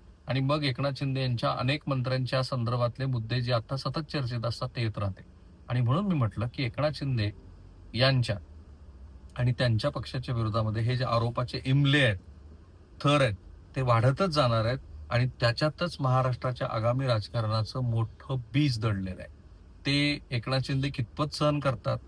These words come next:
भाजप आणखी कोणत्या पातळीवरती जातो, त्याच्यामध्येच महाराष्ट्रातल्या आगामी राजकीय संघर्षाची पाळेमुळं आहे. आणि हे जे मी म्हणतो ते बहुतांश वेळेला,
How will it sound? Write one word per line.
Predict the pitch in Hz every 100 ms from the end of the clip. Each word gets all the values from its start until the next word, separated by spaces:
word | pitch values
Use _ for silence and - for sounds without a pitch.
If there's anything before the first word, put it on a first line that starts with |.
| - - - - -
भाजप | 117 117 139
आणखी | 147 131 123
कोणत्या | 143 135 123 143
पातळीवरती | 156 143 151 143 139
जातो, | 131 123 104 117 - - - -
त्याच्यामध्येच | 131 117 151 139 131 175 - - - - - -
महाराष्ट्रातल्या | 120 123 131 131 127 139
आगामी | 113 120 131 160 220 - - -
राजकीय | 117 117 110 120 - 143
संघर्षाची | 170 - 127 120 123 123 117 113 147
पाळेमुळं | - 117 107 101 98
आहे. | 98 - - - - -
आणि | 107
हे | 110 131
जे | 143
मी | 147
म्हणतो | 139 123 117 123 101 - - - - -
ते | 139
बहुतांश | 139 117 113 151 170 160
वेळेला, | 151 143 147 156